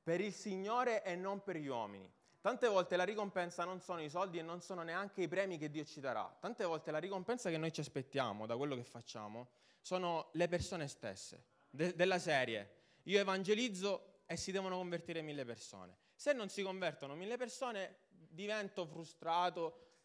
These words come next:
triste, eh, non valgo più nulla. Prima ero Rena Bonche, dopo sono, eh, Giuda. Cioè, proprio s-, ci stravolgiamo così, perché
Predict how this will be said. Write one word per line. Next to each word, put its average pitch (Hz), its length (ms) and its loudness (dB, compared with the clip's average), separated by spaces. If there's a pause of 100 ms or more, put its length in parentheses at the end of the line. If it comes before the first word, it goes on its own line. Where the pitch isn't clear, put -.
(200)
triste, 190 880 -2
eh, 160 120 -8
non 180 340 -4
valgo 180 280 4
più 170 200 -4
nulla. 196 420 0
Prima 196 320 -4
ero 175 240 2
Rena 175 260 0
Bonche, 175 680 2
dopo 170 260 4
sono, 156 920 0
eh, 135 300 0
Giuda. 175 580 4 (320)
Cioè, 240 280 4
proprio 226 520 2
s-, - 180 -10
ci 254 140 0
stravolgiamo 233 580 2
così, 143 300 -2
perché 220 600 4